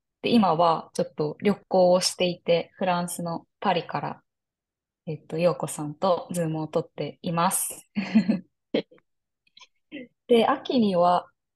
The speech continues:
えっと、韓国に移住をする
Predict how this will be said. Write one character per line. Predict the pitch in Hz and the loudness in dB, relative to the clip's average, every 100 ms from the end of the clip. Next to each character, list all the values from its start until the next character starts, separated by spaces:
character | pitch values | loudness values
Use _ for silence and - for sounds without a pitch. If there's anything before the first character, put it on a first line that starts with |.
| _ | _
え | 185 | -10
っ | 175 - | -10 -6
と、 | 175 170 165 165 165 165 | -4 -4 -6 -6 -8 -10
韓 | - 240 226 | -4 -4 -4
国 | 170 - 151 | -10 -10 -12
に | 156 - | -12 -12
移 | 175 | -12
住 | - 170 160 | -8 -8 -6
を | 160 160 160 _ _ - | -6 -10 -12 _ _ -10
す | |
る | 170 160 | -8 -10